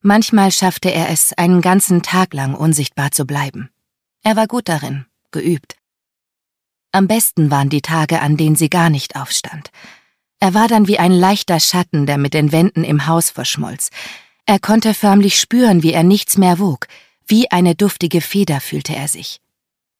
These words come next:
Er kauerte an der Tür, um ihrem Schnarchen zu lauschen, und wenn er sich sicher war, dass sie tief genug schlief,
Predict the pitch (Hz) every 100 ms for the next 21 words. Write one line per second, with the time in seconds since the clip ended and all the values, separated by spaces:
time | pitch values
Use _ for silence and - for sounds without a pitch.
0 | _ _ _ - 185 - 202 214 202 -
1 | 190 160 165 160 - 196 185 151 160 -
2 | 147 156 - 170 165 - 156 - 151 160
3 | 160 - 147 - - - _ _ 190 170
4 | 180 190 175 185 - 233 - 180 143 143
5 | 143 - 170 - 226 214 175 170 160 -
6 | 202 180